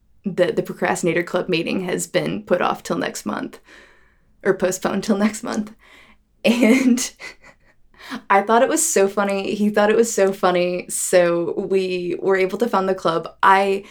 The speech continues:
you have to, like, fill out all this paperwork to make a club. And I just straight up lied on it 'cause I knew that we were never gonna do anything. It was like, "How do you plan on securing funding?" And I was like, "By a generous benefactor's will."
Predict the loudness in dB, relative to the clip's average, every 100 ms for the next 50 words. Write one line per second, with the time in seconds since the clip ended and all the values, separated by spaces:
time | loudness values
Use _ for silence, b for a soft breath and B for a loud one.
0 | B 0 2 2 0 2 2 2 0 -4
1 | -2 -2 0 2 2 0 -4 -4 -4 -4
2 | -4 -4 -2 -2 -4 -14 b b b b
3 | b b b _ _ 0 0 -2 2 2
4 | 2 0 0 0 4 2 2 0 4 4
5 | 4 2 0 -2 -4 -2 2 4 6 4
6 | 2 2 4 4 2 4 6 6 4 0
7 | -2 0 0 0 0 0 0 0 2 4
8 | 6 4 0 -2 0 2 0 0 0 0
9 | 0 2 4 4 2 0 2 2 2 0
10 | 0 0 0 2 4 4 4 4 4 2
11 | -2 -10 -6 0 0 0 -2 -4 -2 0
12 | 0 -2 -2 -6 0 2 2 0 -4